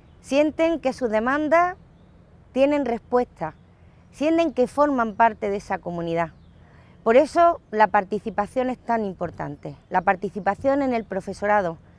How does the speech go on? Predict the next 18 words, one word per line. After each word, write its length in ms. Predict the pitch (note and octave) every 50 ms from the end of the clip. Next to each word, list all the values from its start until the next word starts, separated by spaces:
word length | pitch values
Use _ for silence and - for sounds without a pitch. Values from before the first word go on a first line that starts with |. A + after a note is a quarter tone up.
| _ _ - - - - -
en 80 | G3+ G#3
el 80 | G#3+
personal 540 | G#3 - A3 G3+ - A3+ A3 B3 C4+ D4+ D4+
de 80 | B3+ B3+
administración 580 | B3 A#3 A3 A3 G#3+ - G#3+ G#3 F3 A#3+ B3+
y 80 | B3+ A#3+
servicios 480 | - A#3 G#3 G#3+ B3+ C4 - C#4 C4+
y 40 | B3
en 80 | A#3 A3+
el 100 | A3 G#3+
estudiantado, 760 | G#3 - A3 A3 G#3 G3+ G#3 G#3 - B3 B3 G#3+ F3+ E3 D#3 _ - - - - - - - _ - -
nuestra 400 | G3 G#3+ G#3+ - - A3+ G#3+ G#3
razón 380 | G3 G3+ G3 - B3 B3+ B3
de 100 | A#3 A#3+
ser, 360 | A#3 - - B3+ B3+ A3+ G#3+ A3+ - -
el 120 | - F#3
objetivo 480 | F#3+ F#3 - A3 G3 F#3 C#4 C#4+ D4 C#4+
fundamental 880 | - - A#3 A3+ A3+ G#3+ G#3 G3+ G3+ G#3 G3 E3+ - A#3 B3+ C#4 D4+